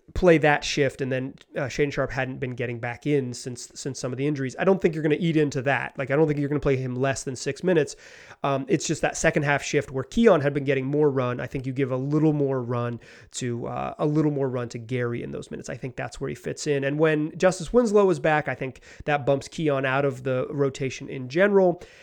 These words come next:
And the really big thing is that it's going to take a while to figure out what, because Payton is weird, right? Because he doesn't have, he's positionless, but he also is fact actually six-foot-three, figure out what he is, um, and where he fits with the group. Can you play him super small lineups with him and Josh Hart and both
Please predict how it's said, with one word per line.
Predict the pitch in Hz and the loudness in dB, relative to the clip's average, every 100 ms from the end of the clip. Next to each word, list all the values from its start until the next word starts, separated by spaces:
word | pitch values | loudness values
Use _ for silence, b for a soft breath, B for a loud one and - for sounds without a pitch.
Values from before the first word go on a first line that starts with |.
| B | B
And | 247 | 4
the | 247 | 6
really | 311 302 | 6 6
big | 269 196 | 4 4
thing | 233 220 | 6 6
is | 180 | 6
that | 170 165 | 4 0
it's | 156 | 0
going | 190 202 | 0 0
to | 208 | 0
take | 175 185 180 | -2 -2 2
a | |
while | 160 160 156 | 2 2 2
to | 143 | -4
figure | 160 143 143 | -4 0 0
out | 139 | 0
what, | 135 147 - | 0 0 0
because | 165 - 190 196 | -4 4 4 6
Payton | 196 202 190 | 4 4 4
is | 165 | 2
weird, | 151 180 131 127 - | 2 2 2 -2 -8
right? | 165 147 175 | -2 2 2
Because | 151 131 139 | 2 -6 -6
he | 151 | -2
doesn't | 151 151 170 | 0 0 -2
have, | 147 151 139 - - | 0 -2 -2 -10 -10
he's | 156 131 | -8 -2
positionless, | 160 143 170 185 165 165 156 - | -2 4 4 4 4 6 4 2
but | 151 | 0
he | 143 | 2
also | 147 147 147 143 | 4 4 2 2
is | 143 135 - | 0 -2 -14
fact | - 143 139 | -2 0 0
actually | - 151 | -4 -2
six-foot-three, | 147 156 143 165 175 - 226 180 143 - B B B B _ | -2 -2 -4 -6 -8 -4 0 2 0 -4 B B B B _
figure | 226 208 | 4 8
out | 185 | 8
what | 156 165 | 6 2
he | 139 131 | 0 -4
is, | - - - - | -4 -10 -14 -12
um, | 139 131 | -8 -2
and | 147 | 2
where | 160 151 | 6 6
he | 147 | 4
fits | 151 151 - | -2 -4 -6
with | 139 | -6
the | 135 | -6
group. | 139 143 - | -6 -8 0
Can | 147 | 0
you | 156 | 0
play | - 165 | 0 4
him | 160 160 | 4 2
super | - 180 151 | 0 -2 -2
small | - 156 151 | 2 4 6
lineups | 147 147 143 - | 4 4 0 0
with | 143 - | -2 2
him | 151 147 | 2 4
and | 143 147 | 4 2
Josh | 143 139 - | 2 0 0
Hart | 135 135 | -2 0
and | 143 135 | -2 -2
both | 135 139 - | -2 0 -2